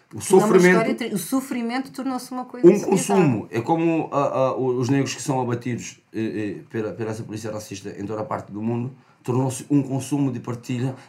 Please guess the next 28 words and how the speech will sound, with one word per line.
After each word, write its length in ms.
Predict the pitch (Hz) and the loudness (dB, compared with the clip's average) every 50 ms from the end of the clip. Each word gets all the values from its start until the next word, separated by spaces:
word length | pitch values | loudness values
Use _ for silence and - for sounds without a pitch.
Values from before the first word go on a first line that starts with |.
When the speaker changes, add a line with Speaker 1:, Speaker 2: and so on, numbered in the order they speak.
| _ | _
Speaker 1:
na 160 | 104 113 120 123 | -6 -4 -2 -2
rede 180 | 123 131 127 | -2 -2 -4
social 380 | 123 - - - - 131 127 117 | -4 -8 -10 -8 -4 -4 -2 -2
de 60 | 123 | -2
alimentar 500 | 123 123 117 120 120 117 120 113 117 - | -2 -2 -4 -4 -4 -4 -6 -6 -6 -6
Speaker 2:
Uhum. 60 | - - | -4 -4
Speaker 1:
algoritmo, 500 | 156 156 - - 135 135 - 139 139 - - - | -2 0 0 0 0 0 -2 -4 -4 -6 -6 -2
um 160 | 139 139 139 135 | 0 0 0 0
consumo, 640 | - - 127 123 117 - - 117 117 120 120 120 - - | -2 -4 -4 -4 -4 -4 -4 -2 0 -2 -2 -4 -8 -10
uma 340 | 170 165 123 131 131 127 120 | -4 -2 0 2 2 2 0
Speaker 2:
Verdade. 180 | - - - _ _ _ | -2 -6 -12 _ _ _
Speaker 1:
pornografia. 880 | - 165 190 175 143 156 147 131 123 117 110 - - 104 101 104 - 175 - | 6 8 8 8 6 4 2 0 -2 -4 -6 -6 -6 -6 -6 -6 -8 -10 -12
Speaker 2:
Uhum. 260 | 170 156 147 147 143 143 - _ - | -12 -12 -12 -12 -14 -16 -20 _ -12
Speaker 1:
Uma 140 | 101 110 - | -10 -8 -6
pornografia 680 | - 135 123 127 120 113 117 117 - 127 123 127 - - - - - - - _ _ _ | -4 -4 -2 -2 -2 -4 -6 -6 -6 -8 -8 -8 -10 -12 -16 -20 -20 -20 -20 _ _ _
que 120 | - 170 | 0 0
é 20 | |
uma 120 | 165 160 147 | 0 0 0
coisa 220 | 156 156 143 143 | -2 -2 -4 -4
terrível. 380 | 139 151 151 143 143 113 107 - - - - _ _ | -4 -2 -2 -2 -2 -2 -4 -8 -14 -20 -20 _ _
Tu 100 | - 131 | -8 -2
vês, 220 | 127 139 135 120 | 0 0 0 0
eh, 320 | 107 76 101 110 104 95 78 | -2 -6 -6 -6 -6 -6 -6
o 120 | 76 104 | -8 -8
corpo 260 | 101 - 131 123 120 | -6 -4 -4 -4 -4
como 160 | - 120 117 104 | -4 -6 -6 -4
é 40 | |
apresentado, 680 | 98 98 - 101 92 98 92 - 107 107 107 104 104 | -6 -8 -10 -12 -12 -12 -10 -8 -6 -6 -6 -6 -8